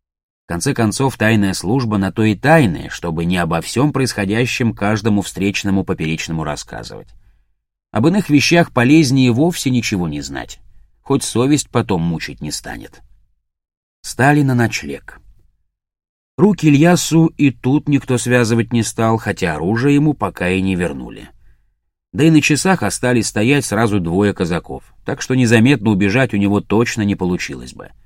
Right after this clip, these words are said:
Мало ли, о чём там он договорился с урядником, подозрительного отношения всех прочих это ничуть не отменяло. Но ночь прошла спокойно. Горец даже и глаз до утра не открыл.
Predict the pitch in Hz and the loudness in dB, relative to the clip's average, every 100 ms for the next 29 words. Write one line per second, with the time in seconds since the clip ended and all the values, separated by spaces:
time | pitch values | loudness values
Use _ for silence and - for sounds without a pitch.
0 | _ _ _ _ _ _ _ _ - 160 | _ _ _ _ _ _ _ _ 0 4
1 | 156 117 113 107 131 110 110 104 92 92 | 6 4 2 2 0 0 0 0 0 0
2 | 101 101 95 104 - 107 139 95 69 - | 0 0 -2 -4 -4 0 0 -2 -6 -14
3 | - - _ _ - 92 87 101 143 143 | -18 -20 _ _ -6 -4 0 0 2 2
4 | 127 120 - 98 - 127 139 123 - 107 | 2 2 0 -4 -2 0 0 0 -2 -4
5 | - 98 123 135 123 95 104 123 110 101 | -2 -2 -2 -2 -4 -4 -4 -2 -2 -2
6 | - 98 104 95 - 90 90 101 67 - | -2 -4 -2 -2 -2 -2 -2 -4 -8 -18
7 | _ _ _ _ _ _ _ _ _ - | _ _ _ _ _ _ _ _ _ -2
8 | 107 104 131 - 139 135 107 104 113 107 | 0 2 0 0 -4 -4 -4 -4 -6 -8
9 | - 85 - - - - _ _ _ _ | -8 -14 -18 -20 -20 -20 _ _ _ _
10 | - - 117 131 95 101 117 110 92 82 | -12 -2 0 0 0 0 0 2 0 -2
11 | 95 123 120 110 85 73 67 - - - | -2 0 0 0 -2 -4 -8 -12 -18 -20